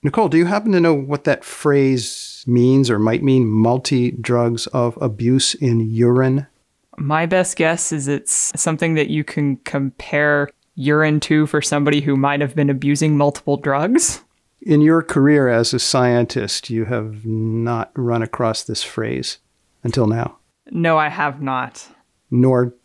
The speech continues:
Speaker 1: as far as you're aware, have you run across packages containing whatever this is?
Speaker 2: No, I haven't worked in any biology labs.
Speaker 1: Do you think it's confined just to biology labs?
Speaker 2: No, that might make its way into chemistry as well, and definitely in forensics.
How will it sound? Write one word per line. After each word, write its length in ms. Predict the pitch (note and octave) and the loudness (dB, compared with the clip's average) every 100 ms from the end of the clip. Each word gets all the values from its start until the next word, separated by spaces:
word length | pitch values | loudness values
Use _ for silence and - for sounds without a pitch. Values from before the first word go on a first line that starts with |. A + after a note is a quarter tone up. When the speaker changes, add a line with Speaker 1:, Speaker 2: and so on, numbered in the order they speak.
| _ | _
Speaker 1:
as 140 | C3+ B2 | -12 -6
far 180 | - A#2 | 0 2
as 100 | A#2 | 2
you're 180 | G#2 | 0
aware, 720 | A2+ B2+ D#3 E3+ D3 C3+ B2 A2 | 0 0 2 2 2 2 0 -2
have 220 | C3 A#2+ | -2 2
you 160 | B2 | 2
run 200 | A#2+ B2 | 4 4
across 360 | A#2+ - A#2 A2+ | 2 0 -2 -2
packages 560 | - B2 A#2 B2+ A#2 - | -4 -6 -2 -2 -2 -2
containing 560 | A#2+ A2+ B2+ B2 A#2+ | -2 0 2 4 4
whatever 320 | A#2 A#2 A#2 | 2 2 0
this 220 | A2+ A2+ C3 | 0 0 0
is? 240 | A#2+ A#2 _ _ _ | -2 -4 _ _ _
Speaker 2:
No, 460 | E3 E3+ E3 D#3 D3 - - | 0 2 2 0 -2 -10 -8
I 200 | E3+ D#3+ | -4 -4
haven't 360 | D3 F3+ E3 | -4 -4 -2
worked 260 | D3 D3 - | -2 -2 0
in 120 | C#3+ | -2
any 160 | C#3 C#3 | 0 -2
biology 680 | C3+ C3+ C3 C3+ C3 C3 | -2 -2 -2 -2 -4 -8
labs. 560 | A#2+ A#2 A#2 B2+ D#3 - - _ _ | -6 -4 -4 -4 -6 -6 -12 _ _
Speaker 1:
Do 80 | B2+ | 0
you 40 | |
think 120 | A#2+ A#2+ | 2 2
it's 120 | - | 2
confined 400 | B2+ - A#2 A2 | 0 0 0 0
just 180 | A2 - | -2 -4
to 60 | |
biology 520 | A#2+ A2 A2+ B2+ C3 | -4 -2 -2 -2 0
labs? 420 | D3+ D#3 F3+ - - _ _ _ _ - | 0 0 -4 -10 -18 _ _ _ _ -2
Speaker 2:
No, 200 | F#3 F3+ | 0 2
that 120 | F#3 | 2
might 180 | F#3+ F3 | 0 0
make 180 | D#3+ | -2
its 160 | D#3 - | -4 -4
way 140 | C#3+ | -2
into 160 | C#3 C3+ | 0 -2
chemistry 560 | - C#3+ C#3 - C#3 B2+ | -6 -4 -4 -4 -6 -8
as 100 | B2+ | -4
well, 320 | C3+ B2+ C3 _ _ _ | -4 -4 -6 _ _ _
and 160 | C#3+ | -2
definitely 340 | C#3+ D3 D3+ C3+ | -2 -2 -2 -2
in 100 | B2+ | -4
forensics. 680 | C3+ C3 C3 C3 - - | -4 -4 -4 -6 -4 -6